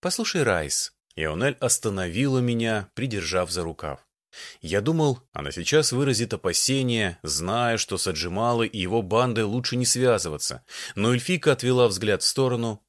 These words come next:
и спросила: "Скажи правду, ты спал с этой, как её, Ольвией?" Трудный вопрос, очень трудный.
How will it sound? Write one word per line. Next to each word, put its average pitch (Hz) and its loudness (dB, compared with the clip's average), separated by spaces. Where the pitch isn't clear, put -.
и 127 -4
спросила: 87 -2
"Скажи 170 -4
правду, 76 -8
ты - -6
спал 113 0
с - 2
этой, 92 -4
как - -8
её, 78 -10
Ольвией?" 78 -8
Трудный 127 0
вопрос, 90 -2
очень 135 2
трудный. 80 -6